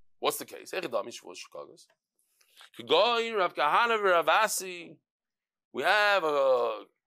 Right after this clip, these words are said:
unbelievable story in the Gemara. You have Rav Kahana, Rav Asi. Hodin Amar Shvuos, Adochi Amar Rav. Hodin Amar Shvuos, Adochi Amar Rav. Two Amoraim are fighting what the Gadol Hador said.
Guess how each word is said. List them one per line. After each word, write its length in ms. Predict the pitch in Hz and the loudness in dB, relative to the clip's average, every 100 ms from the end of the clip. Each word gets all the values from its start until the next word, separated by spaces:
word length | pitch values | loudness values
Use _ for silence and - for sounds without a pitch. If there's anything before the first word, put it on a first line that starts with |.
| _ _ - | _ _ -2
unbelievable 420 | 185 202 196 180 | 0 4 4 4
story 300 | - 202 214 | 2 2 2
in 40 | 196 | 0
the 80 | |
Gemara. 300 | 170 175 180 | -6 -2 -2
You 60 | 165 | 0
have 100 | 139 | 0
Rav 180 | 135 131 | 0 -2
Kahana, 320 | 147 202 233 | 0 0 2
Rav 160 | 180 131 | 0 -2
Asi. 260 | 101 - _ - | -6 -10 _ 0
Hodin 220 | 233 247 | 2 4
Amar 240 | 233 226 | 4 4
Shvuos, 420 | 190 175 202 220 175 | 0 -2 0 0 2
Adochi 260 | 170 170 | 0 0
Amar 180 | 160 135 | -4 -2
Rav. 220 | 113 156 - - - _ _ 80 | -4 -4 -12 -20 -20 _ _ -10
Hodin 160 | 95 | -2
Amar 200 | 123 165 | 2 2
Shvuos, 380 | 175 196 294 269 | 2 2 2 4
Adochi 220 | 262 277 269 | 2 4 4
Amar 160 | 254 | 4
Rav. 280 | 233 196 170 _ _ _ _ _ _ _ _ _ _ _ _ - - - - | 4 2 -4 _ _ _ _ _ _ _ _ _ _ _ _ -16 -14 -14 -2
Two 340 | 294 302 294 | 2 4 4
Amoraim 640 | 247 240 208 170 156 156 156 _ _ _ _ - | 4 4 4 4 2 -2 -10 _ _ _ _ -2
are 120 | 160 | 0
fighting 680 | - - 220 240 226 214 196 | 0 2 2 2 0 -2 -2
what 160 | 165 151 | -4 -2
the 60 | |
Gadol 360 | 131 208 220 180 | 0 2 4 2
Hador 240 | 156 147 | 2 0
said. 260 | - 104 | -2 -8